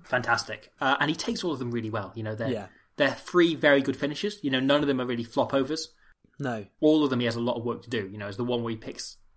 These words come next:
Speaker 1: picks a great line through the middle after, as you say, his third try.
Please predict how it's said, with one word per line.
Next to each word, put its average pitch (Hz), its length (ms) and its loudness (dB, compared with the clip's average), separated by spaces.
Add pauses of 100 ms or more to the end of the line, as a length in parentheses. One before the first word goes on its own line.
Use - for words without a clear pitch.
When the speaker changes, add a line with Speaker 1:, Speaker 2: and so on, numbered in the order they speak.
(460)
Speaker 1:
picks 131 200 -8
a 123 60 -2
great 127 260 -2
line 120 160 0
through 113 140 -6
the 110 60 -6
middle 120 360 -4 (320)
after, 123 260 -4
as 135 120 -2
you - 40 -6
say, 131 120 -2
his 123 120 -2
third 160 240 2
try. 101 380 -6